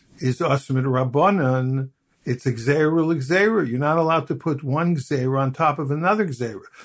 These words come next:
So let's see how the Gemara says it inside. Shiva Sasur Mishum Getter. The whole afternoon, including the seventh hour, beginning afternoon, is also because of Gzeira, Mishum Getter, a fence,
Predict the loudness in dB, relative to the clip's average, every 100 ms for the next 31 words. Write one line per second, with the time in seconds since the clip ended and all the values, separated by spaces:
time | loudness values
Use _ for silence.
0 | -20 -8 0 2 2 0 0 0 0 0
1 | 2 2 0 0 -2 -2 -2 -4 -4 -6
2 | -6 -4 -2 -4 -6 _ _ -20 -20 -20
3 | -20 -10 2 4 4 2 2 0 -2 0
4 | 0 0 -2 -4 2 2 2 -2 _ _
5 | _ -2 2 4 6 6 4 0 -2 0
6 | 0 -2 0 0 0 -2 -4 -4 -2 0
7 | -2 -2 0 2 4 2 0 -2 0 0
8 | 0 -2 -2 -4 -4 -4 0 2 2 2
9 | 2 0 -2 -6 -12 -20 -20 -4 -2 2
10 | 2 0 0 -4 -2 -2 -2 -6 -2 0
11 | 2 0 -2 -6 -6 -4 -2 2 2 2
12 | 0 -4 0 0 0 -4 -16